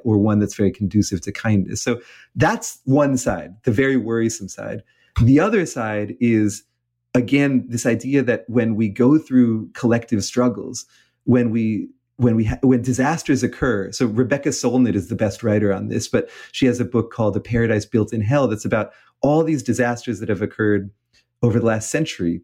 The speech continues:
earthquakes, Katrina, nine eleven, you name it. And th-, there's a narrative that we tell ourselves, which is that, "Oh, people will tear each other apart after these disasters. They'll panic and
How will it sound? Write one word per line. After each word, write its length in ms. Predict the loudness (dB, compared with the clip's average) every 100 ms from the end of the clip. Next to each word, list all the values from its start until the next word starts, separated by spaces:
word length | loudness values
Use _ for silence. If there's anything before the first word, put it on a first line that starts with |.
| _
earthquakes, 720 | 0 0 -2 -2 -2 -2 -10 -14 _ _ _
Katrina, 720 | -2 0 2 4 4 4 2
nine 300 | 2 2 2
eleven, 520 | 2 2 0 -4 -4 0
you 120 | 2
name 260 | 2 0 0
it. 120 | 0
And 180 | -2 -6 _ _ _ _
th-, 160 | 0 0 0
there's 240 | 0 2
a 40 | 2
narrative 420 | 2 2 2 0
that 80 | -2
we 80 |
tell 240 | -4 -2 0
ourselves, 380 | 0 0 -2 -4
which 100 | -10
is 80 |
that, 120 | -10 -4
"Oh, 120 | -2
people 360 | 0 0 2 2
will 160 | 2
tear 240 | -2 -2 0
each 160 | 2
other 180 | 0 0
apart 400 | -4 -2 0 0
after 280 | -2 -6 -4
these 180 | -2 -2
disasters. 540 | 0 0 -2 -4 -10
They'll 140 | -8 -4
panic 480 | 0 4 4 2 -2
and 140 | -8